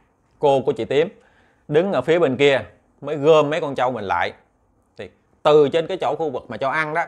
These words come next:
cái đồi đó đó, mà dẫn nó tới con đường phẳng một chút để đi về nhà đó, thì phải cách một trăm mấy mươi, mươi mét. Thì cái bà cô này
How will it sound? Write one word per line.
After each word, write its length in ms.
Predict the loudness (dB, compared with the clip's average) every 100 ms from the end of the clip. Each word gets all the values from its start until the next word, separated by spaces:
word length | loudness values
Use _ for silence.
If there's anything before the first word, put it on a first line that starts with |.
| -6
cái 80 |
đồi 220 | -4 -4 -4
đó 80 |
đó, 80 | -8 -10 -16 _ _ _ _ -10
mà 100 | -4
dẫn 300 | 2 2 2
nó 80 |
tới 220 | 0 0 2
con 220 | 0 0
đường 420 | 0 0 -4 -14 -18 _
phẳng 380 | _ -4 -2 -2
một 140 | -6 -2
chút 220 | -4 -6 _ _ _ _ _ _ _ -6
để 220 | -2 0
đi 180 | 2 2
về 80 |
nhà 280 | 0 0 0
đó, 100 | -4 -8 -10
thì 100 | -8
phải 120 | -6
cách 200 | -2 -2 -4 _ _ _ _ _
một 180 | -20 -6
trăm 180 | -4 -2
mấy 120 | -4
mươi, 260 | -4 -4
mươi 100 | -6
mét. 200 | -6 -8 -10 _ _ _ _ _ _ _ -20 -20 _ _ -6
Thì 260 | -2 0 0
cái 140 | 2
bà 120 | 2 2
cô 200 | 4 4
này 260 | 2 -6